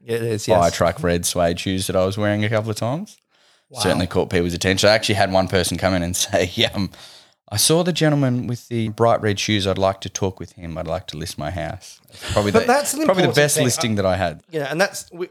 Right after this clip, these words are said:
Speaker 1: all jokes aside, and the reason why I wanted you to tell that story was it was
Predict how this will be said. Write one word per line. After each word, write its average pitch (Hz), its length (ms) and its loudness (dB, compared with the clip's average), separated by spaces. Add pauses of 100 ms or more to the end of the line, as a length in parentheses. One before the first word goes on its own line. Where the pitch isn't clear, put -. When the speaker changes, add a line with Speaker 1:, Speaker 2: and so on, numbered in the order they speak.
Speaker 1:
all 180 140 0
jokes 139 260 2
aside, 117 280 0
and 113 80 -6
the 131 40 0
reason 143 180 2
why 131 60 6
I - 40 4
wanted 127 160 0
you 113 120 -8
to 110 80 -12
tell 151 200 4
that 127 180 2
story 110 380 -6
was 127 100 -4
it - 140 -4
was 160 140 -2